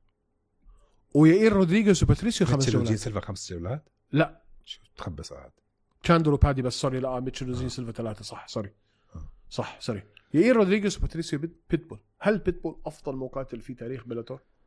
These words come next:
Speaker 2: سألتني هذا السؤال قبل، قلت لك لا، بس رجعت حد-، آه، برجع على كلامي، اللي بقول لك آه.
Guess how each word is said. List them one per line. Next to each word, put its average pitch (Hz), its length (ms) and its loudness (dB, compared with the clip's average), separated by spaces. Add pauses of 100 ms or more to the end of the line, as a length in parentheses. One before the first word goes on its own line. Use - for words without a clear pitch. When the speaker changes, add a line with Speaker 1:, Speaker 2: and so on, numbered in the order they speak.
(140)
Speaker 2:
سألتني 165 380 0
هذا 135 140 2
السؤال 120 360 0
قبل، 107 440 -2 (260)
قلت - 180 -2
لك 120 240 0
لا، 98 300 2 (480)
بس 110 180 -6
رجعت 147 300 -2
حد-، - 300 -8
آه، 98 260 -2 (880)
برجع 131 240 4
على 101 80 0
كلامي، 110 300 0
اللي 104 100 0
بقول 131 180 0
لك 117 180 -2
آه. 90 340 2